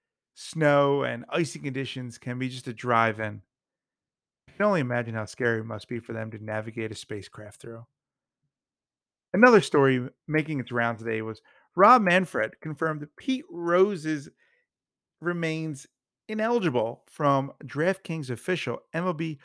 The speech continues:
Hall of Fame at Cooperstown, declaring that the former player would continue to be punished for tarnishing the game of baseball by gambling.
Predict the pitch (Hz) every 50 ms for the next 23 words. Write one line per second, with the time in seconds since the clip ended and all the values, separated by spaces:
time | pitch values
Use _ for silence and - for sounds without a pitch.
0 | - _ _ _ - 151 147 147 139 135 - 143 135 127 127 123 - - - 123
1 | 117 117 110 - - 107 101 98 101 101 _ _ _ _ _ _ _ _ _ _
2 | _ _ _ _ _ _ _ - - _ _ _ - - _ - 180 - - 247
3 | 247 240 226 196 160 139 135 - - 185 185 165 139 - - - 143 151 156 135
4 | 117 113 117 113 - _ _ - 135 - - - - 381 349 294 226 175 131 127
5 | 120 127 117 - - - - 233 220 170 131 - _ _ _ _ - _ _ -
6 | - 143 139 - - - 180 208 220 196 - - - 139 127 127 127 131 135 156
7 | 165 147 117 107 - - 131 151 151 139 - 139 123 117 107 104 107 - - 123
8 | 127 131 131 120 107 104 104 104